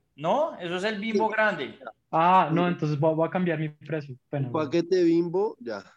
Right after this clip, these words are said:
Speaker 3: Voy a poner, ese es
Speaker 1: No,
Speaker 3: mi
Speaker 1: no,
Speaker 3: último
Speaker 1: ese,
Speaker 3: precio.
Speaker 1: ¿ese no es como lo
Speaker 3: ¿No?
Speaker 1: que vale el Bimbo?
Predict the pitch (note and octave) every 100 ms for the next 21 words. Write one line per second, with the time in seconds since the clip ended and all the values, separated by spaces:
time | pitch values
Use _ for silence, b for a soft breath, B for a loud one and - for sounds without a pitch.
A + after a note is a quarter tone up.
0 | _ _ _ _ _ D3 C#3+ D3 D3 C#3+
1 | C#3+ D3 D#3 F#3 G3 F#3+ F#3+ F#3 D#3+ C3+
2 | A#2+ A#2+ _ - G3 F#3+ A3 A3 - A#3+
3 | A#3+ A#3 G#3+ G#3 F3+ F#3+ F#3 G#3+ B3+ F#4
4 | G4 -